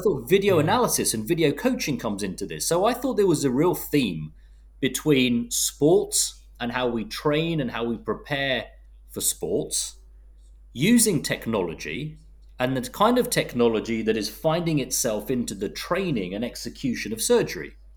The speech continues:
Speaker 1: So to me, it all fit
Speaker 2: Mm.
Speaker 1: together. And once I'd come to the end of my surgical registrar training and decided I wanted to be an academic surgeon with a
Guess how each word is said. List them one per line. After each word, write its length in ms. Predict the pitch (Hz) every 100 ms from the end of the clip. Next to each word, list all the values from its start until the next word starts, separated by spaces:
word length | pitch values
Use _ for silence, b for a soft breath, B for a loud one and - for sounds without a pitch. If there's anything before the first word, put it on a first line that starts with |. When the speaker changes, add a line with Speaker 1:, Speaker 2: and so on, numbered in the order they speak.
| -
Speaker 1:
So 120 | -
to 140 | 156 208
me, 120 | 240
it 180 | 269 131
all 320 | 143 165 202
fit 300 | 151 123 - 120
Speaker 2:
Mm. 140 | 107 -
Speaker 1:
together. 500 | - 151 180 82 76 - - B B B B B - -
And 600 | 151 156 156 156 156 151
once 200 | 247 254
I'd 120 | -
come 160 | 190 160
to 80 |
the 160 | 135 123
end 180 | 202 226
of 120 | 123
my 380 | 101 87 85 - - -
surgical 580 | - 139 117 113 - 104
registrar 560 | 101 92 - 113 95
training 500 | - 151 147 101 85
and 140 | 90 87
decided 480 | 98 135 127 113
I 100 | 104
wanted 400 | 101 107 104 -
to 60 | -
be 200 | 92 98
an 240 | 95 95 -
academic 720 | 95 - - - 175 156 - -
surgeon 640 | - 92 85 95 90 87
with 140 | 101 95
a 540 | 92 90 92 90 90